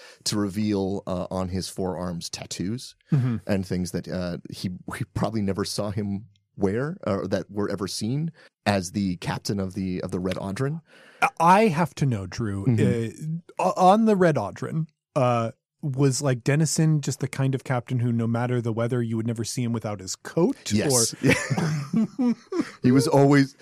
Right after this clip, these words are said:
Speaker 1: like, there were plenty of times where they were like, "It's summer here, Captain Dennison." He's like, "I wear my coat no matter what."
Speaker 2: Yeah.
Speaker 1: <laughs>
Speaker 2: Okay. Yeah. E-, even in, like, the bowels of the coal furnace, when he is personally shoveling, uh,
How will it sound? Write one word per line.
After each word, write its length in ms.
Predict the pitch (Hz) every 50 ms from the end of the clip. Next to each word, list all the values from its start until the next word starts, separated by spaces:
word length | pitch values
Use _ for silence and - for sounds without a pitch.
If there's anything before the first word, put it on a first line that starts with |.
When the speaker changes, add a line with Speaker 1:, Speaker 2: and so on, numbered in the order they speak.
| - - -
Speaker 1:
like, 240 | 127 131 123 127 123 131
there 120 | 127 120
were 120 | 120 117
plenty 300 | - - 135 131 131 131
of 80 | 123 107
times 460 | - 120 113 113 110 110 113 107 - -
where 180 | 107 98 98
they 100 | 98 104
were 100 | 101 101 98
like, 200 | 95 95 - - -
"It's 180 | 190 208 -
summer 340 | - - - 202 202 175 147 120
here, 180 | 113 107 101
Captain 320 | - - 117 104 - 110 101
Dennison." 340 | 104 107 110 123 - 190 139
He's 100 | 127 110
like, 140 | - - - _ -
"I 60 | - 95
wear 180 | 113 131 131
my 120 | 127 117 110
coat 240 | - 120 120 117
no 60 | 107 117
matter 180 | 120 107 101
what." 260 | 104 98 82 - - _ _ _ - _ - - - -
Speaker 2:
Yeah. 240 | - 139 135 123 127 -
Speaker 1:
<laughs> 40 | - - - - - -
Speaker 2:
Okay. 460 | 165 151 139 - 151 131 107 98 - _ _
Yeah. 160 | - 170 139 113 -
E-, 120 | 185 196 -
even 400 | - 214 214 208 226 220 208 202 - -
in, 340 | - 175 170 165 156 156 156 -
like, 460 | - 147 147 135 131 127 - - - -
the 300 | - 135 123 139 131 127
bowels 840 | 117 117 113 - 135 143 147 151 160 160 156 156 156 151 143 - - -
of 260 | 143 131 127 120 123
the 100 | 131 127
coal 260 | - - 139 127 123
furnace, 460 | 117 - - 123 117 113 113 107 - -
when 120 | 123 123
he 200 | 123 127 156 156
is 160 | 151 147 131 -
personally 640 | - - - 151 147 139 - - 147 135 131 127 123
shoveling, 640 | 113 - - 127 120 110 120 113 107 95 95 98 - - - - - - - - -
uh, 180 | 135 131 123 117